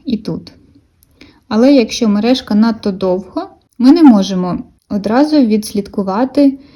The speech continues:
на якому рівні буде закріпка. І в таких випадках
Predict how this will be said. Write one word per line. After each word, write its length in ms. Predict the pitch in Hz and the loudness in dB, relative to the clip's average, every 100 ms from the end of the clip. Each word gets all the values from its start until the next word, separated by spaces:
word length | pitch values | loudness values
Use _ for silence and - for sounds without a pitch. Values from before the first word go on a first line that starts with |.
| _ | _
на 100 | 214 | -4
якому 420 | 208 202 262 311 247 | -2 2 4 6 6
рівні 300 | 240 240 220 | 6 6 4
буде 420 | 208 208 208 208 - | 2 0 0 -2 -2
закріпка. 760 | 208 208 196 180 175 - 175 202 - - | 0 0 -2 -6 -6 -10 -10 -10 -16 -6
І 100 | 214 | -4
в 60 | - | -4
таких 380 | 208 311 381 | -4 -4 -2
випадках 680 | 311 277 285 285 - 254 - | -2 0 0 0 0 0 -2